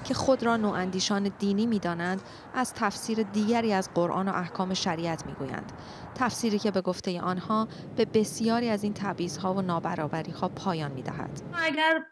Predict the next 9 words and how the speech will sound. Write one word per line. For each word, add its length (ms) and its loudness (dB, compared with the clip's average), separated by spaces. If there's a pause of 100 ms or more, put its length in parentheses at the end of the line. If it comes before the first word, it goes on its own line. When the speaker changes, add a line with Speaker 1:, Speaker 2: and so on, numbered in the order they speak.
(100)
Speaker 2:
با، 840 4 (500)
از 200 6
اسلام 680 6 (100)
به 80 2
مفهوم 760 2 (120)
قرآن، 520 6
حدیث 480 2
و 80 6
سنت 640 4